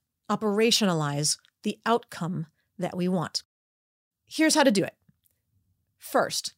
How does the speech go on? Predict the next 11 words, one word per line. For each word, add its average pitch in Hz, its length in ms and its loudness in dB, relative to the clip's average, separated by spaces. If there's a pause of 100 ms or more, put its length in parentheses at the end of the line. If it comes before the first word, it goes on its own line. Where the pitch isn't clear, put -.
(340)
who's - 280 0
your 254 120 2
audience? - 480 -6 (560)
Let's 240 180 4
get - 180 2
really 247 240 4
clear. - 400 -4 (280)
Are 247 140 4
you 320 140 4
speaking 277 600 0
specifically, 269 1300 -2